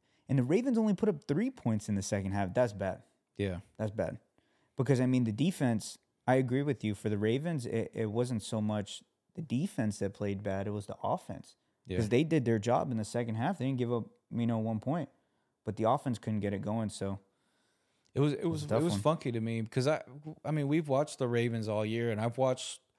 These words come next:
Speaker 2: you know, from start to finish how the Ravens play, and Odell is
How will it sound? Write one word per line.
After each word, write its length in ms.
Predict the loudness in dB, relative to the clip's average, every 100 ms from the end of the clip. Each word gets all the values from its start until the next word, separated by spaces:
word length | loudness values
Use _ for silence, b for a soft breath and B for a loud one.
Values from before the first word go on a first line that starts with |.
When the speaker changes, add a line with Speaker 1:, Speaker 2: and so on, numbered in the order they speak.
| _ _ -6
Speaker 2:
you 80 | -2
know, 120 | 0
from 200 | -2 -4
start 360 | -2 0 0 -2
to 60 | -6
finish 360 | -4 -4 -4
how 140 | -2 -2
the 80 |
Ravens 380 | -2 -2 -4 -6
play, 320 | -4 -2 -2 -2
and 100 | -2
Odell 460 | -2 0 2 2
is 300 | 0 -4 -10